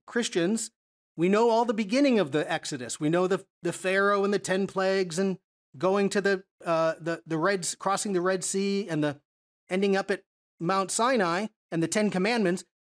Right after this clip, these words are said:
But whoa, after the Ten Commandments, we start to lose st-, stuff in Exodus because you start getting into the, how to build the tabernacle. And that, you know, when you're reading that, you just want to give up because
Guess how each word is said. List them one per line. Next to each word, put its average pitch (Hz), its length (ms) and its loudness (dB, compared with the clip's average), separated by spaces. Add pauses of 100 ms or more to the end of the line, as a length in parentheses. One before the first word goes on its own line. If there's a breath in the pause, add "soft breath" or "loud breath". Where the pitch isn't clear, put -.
(160)
But 185 200 0
whoa, 214 480 2
after 247 320 -2
the 220 80 -4
Ten 226 220 0
Commandments, 208 500 2
we 175 80 -4
start 202 260 0
to 185 80 0
lose 190 300 2
st-, - 240 -8
stuff 151 400 -2
in 156 80 -2
Exodus 131 400 -6
because 143 340 -4
you 147 60 -4
start 190 300 -2
getting 180 260 2
into 180 220 2
the, 139 220 -2 (440)
how 196 160 0
to 190 100 2
build 185 260 2
the 156 80 -4
tabernacle. 143 720 -2
And 160 200 0
that, 190 240 -2
you 156 100 0
know, 139 100 2
when 156 160 0
you're 196 160 2
reading 180 380 0
that, 175 280 -2
you 196 80 -6
just 196 160 -4
want 156 160 -2
to 139 40 -4
give 147 240 -4
up 220 240 -2
because 139 360 -6